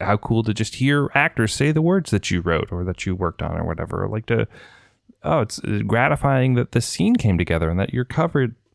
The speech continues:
properly and all that stuff. And then that gets a little old, but it gets cool to just be paid to direct is really awesome. You're like, "I can't believe this is my job." And then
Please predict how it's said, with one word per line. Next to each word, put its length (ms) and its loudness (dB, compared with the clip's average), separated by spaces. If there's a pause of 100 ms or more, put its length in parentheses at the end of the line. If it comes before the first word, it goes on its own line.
properly 480 0
and 80 -4
all 120 -4
that 180 -6
stuff. 380 -6
And 180 -2
then 420 2 (440)
that 140 2
gets 140 0
a 60 2
little 260 2
old, 320 2
but 140 -2
it 140 -4
gets 200 -4
cool 280 2
to 80 2
just 240 -2
be 320 2 (120)
paid 340 0
to 80 2
direct 380 0
is 140 -8
really 240 -6
awesome. 420 -4
You're 120 -6
like, 120 -10
"I 60 -8
can't 220 -2
believe 180 -2
this 160 -2
is 140 -10
my 120 -2
job." 440 0
And 160 -2
then 260 -2